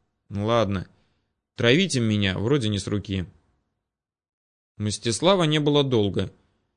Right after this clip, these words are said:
К этому времени я уже снарядил патронами все магазины и, разрядив гюрзу, в холостую сжал спусковой крючок, пытаясь привыкнуть к незнакомому пистолету.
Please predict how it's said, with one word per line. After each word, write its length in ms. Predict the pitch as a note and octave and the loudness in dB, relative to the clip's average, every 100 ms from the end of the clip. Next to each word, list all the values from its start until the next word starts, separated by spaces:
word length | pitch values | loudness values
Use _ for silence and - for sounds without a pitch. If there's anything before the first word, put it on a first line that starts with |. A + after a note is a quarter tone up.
| _ - | _ -2
К 60 | |
этому 260 | A2+ A#2 A2+ | 0 2 2
времени 360 | C3 D3+ A2+ | 2 0 0
я 180 | A2 A2+ | 2 2
уже 180 | A2+ A2+ | 2 -2
снарядил 420 | A#2+ A2+ A#2 C#3 | -2 0 0 0
патронами 480 | - G#2+ A2+ A2 G#2+ | 0 0 0 -2 -4
все 160 | - G#2+ | -4 -4
магазины 640 | G#2+ G#2+ G#2+ C3 C#3+ A2 | 0 2 2 0 0 0
и, 20 | |
разрядив 480 | G#2+ G2+ A2 A#2+ G#2 | 0 -2 -2 -2 -2
гюрзу, 380 | G#2+ G#2+ G#2+ D3 | -2 0 -2 -2
в 80 | - | -2
холостую 500 | A2 A2 - C#3 G#2+ | 0 0 0 -2 0
сжал 240 | A#2 B2 | 0 -2
спусковой 520 | - - - A2+ A2+ | -4 -8 -2 0 0
крючок, 440 | - G2+ D3+ D3 - _ _ _ _ | -2 -4 -2 -2 -6 _ _ _ _
пытаясь 440 | G#2 G#2 F#3 D#3+ | -2 2 4 2
привыкнуть 540 | - C#3 D3+ D#3 D3+ - | 2 2 4 2 -2 -2
к 80 | B2 | -2
незнакомому 720 | A#2 A#2+ A#2 C#3+ B2+ A#2+ A#2 | -2 0 0 0 0 0 -2
пистолету. 760 | A#2+ - C3 B2 G2+ G#2 F2 | -4 0 2 2 2 -2 -6